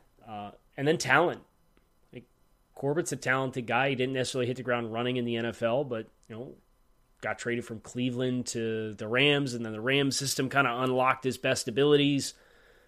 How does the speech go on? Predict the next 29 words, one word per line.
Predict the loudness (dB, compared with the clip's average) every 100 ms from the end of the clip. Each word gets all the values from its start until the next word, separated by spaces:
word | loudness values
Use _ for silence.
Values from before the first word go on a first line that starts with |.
| -2
Moton's | 0 2 4 4 2
been | 0 0
one | 2
of | 0
the |
more | 0 0 -2 -6 _ _
consistent | -4 0 2 2 2 0 2
right | 2 4
tackles | 4 4 2 -2
in |
football | -2 0 0
for | 0 -2
quite | -4 -4
some | -4 -6
time. | 0 2 0
Ekwonu's | -2 -2 0 0
got | -2 -6 -6
talent | -2 -2 -4
through | -10
the | -8
roof | 2 2 2
as | 0
a | -2 -4
top | -6 -4 -4
ten | -6 -6
pick | -2 -2
from | -4
last | -6 -6 -2
year. | 2 4 2